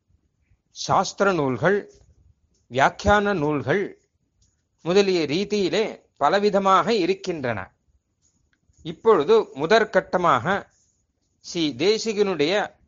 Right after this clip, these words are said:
காவிய நூல்களை நாம் அனுபவிக்கப் போகிறோம். சம்ஸ்கிருதத்திலே ஐந்து காவியங்களை அருளிச் செய்த தேசிகன் மிக பெரியதான யாதவாபியுதயம் என்கிற காவியத்தையும்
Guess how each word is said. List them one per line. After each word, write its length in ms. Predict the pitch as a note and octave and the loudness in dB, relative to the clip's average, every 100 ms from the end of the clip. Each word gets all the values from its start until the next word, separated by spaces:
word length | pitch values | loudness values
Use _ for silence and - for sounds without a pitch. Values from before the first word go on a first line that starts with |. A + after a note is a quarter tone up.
| _ - | _ 0
காவிய 420 | D#3 G#3 G#3 A3 | 4 4 2 -2
நூல்களை 720 | E3+ F3 C#3+ D#3+ G3+ C3 - _ _ | 0 -2 -2 0 0 -2 -10 _ _
நாம் 340 | B2+ F3 F#3+ | 0 2 2
அனுபவிக்கப் 680 | - D#3+ F#3 F3+ E3+ D#3+ D3 | -2 -2 0 0 0 -2 -2
போகிறோம். 480 | C#3 C3+ C3+ A2 E2 _ _ _ _ _ _ _ _ _ _ - _ - - - - - - - - | -2 0 0 -2 -4 _ _ _ _ _ _ _ _ _ _ -20 _ -20 -20 -20 -20 -20 -20 -10 -6
சம்ஸ்கிருதத்திலே 960 | G3+ - A#3 A3+ A3 - E3 G#3+ - _ _ _ _ | -4 0 0 2 0 -2 -2 -2 -4 _ _ _ _
ஐந்து 500 | C3+ F#3 A3+ A3+ A3+ D#3+ | -2 -2 -2 0 0 4
காவியங்களை 800 | E3 F#3+ G#3+ G3 F#3+ F3 - - | 2 2 -2 0 0 0 -4 -4
அருளிச் 340 | D3 F#3 F#3 | -2 -2 -4
செய்த 360 | - E3 D3+ C#3 | -4 -6 -4 -4
தேசிகன் 640 | A#2+ E3 - D3 F#3 D#3 - _ _ _ _ _ _ _ _ _ _ | -2 -4 -6 -8 -8 -10 -20 _ _ _ _ _ _ _ _ _ _
மிக 220 | D3+ G#3 | -4 -2
பெரியதான 920 | G#3+ F3 F3 A3 G#3 F#3+ E3 D3 A#2 - _ | -2 -2 0 2 4 2 4 0 -2 -8 _
யாதவாபியுதயம் 1120 | C3+ F3 G3 G3+ G3 D3+ D3+ E3 E3+ D3+ - | 2 4 4 4 4 2 -2 0 -2 -4 -10
என்கிற 360 | D#3 D#3 D#3 C#3 | -10 -4 -2 -2
காவியத்தையும் 840 | A#2+ C#3+ D3 D#3 D3+ C#3+ G3 A#2 | 0 0 -2 -6 -6 -8 -8 -10